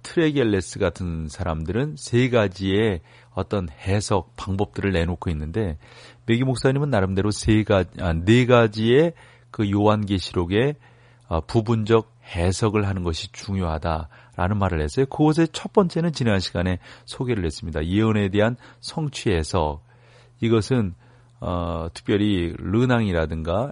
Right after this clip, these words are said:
엘리어트 이런 사람들은 이 요한계시록이 지금까지 해당되는 것이 아니라 초대교회에 박해받는 성도들에게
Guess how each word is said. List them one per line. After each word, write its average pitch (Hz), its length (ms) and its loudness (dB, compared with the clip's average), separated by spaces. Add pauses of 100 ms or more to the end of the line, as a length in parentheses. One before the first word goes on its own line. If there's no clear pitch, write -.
(120)
엘리어트 95 800 0
이런 110 240 0
사람들은 92 840 -2 (840)
이 147 260 0
요한계시록이 113 920 2
지금까지 117 640 0
해당되는 104 460 0
것이 92 220 -2
아니라 82 340 0
초대교회에 113 840 0
박해받는 127 640 -2
성도들에게 117 800 -2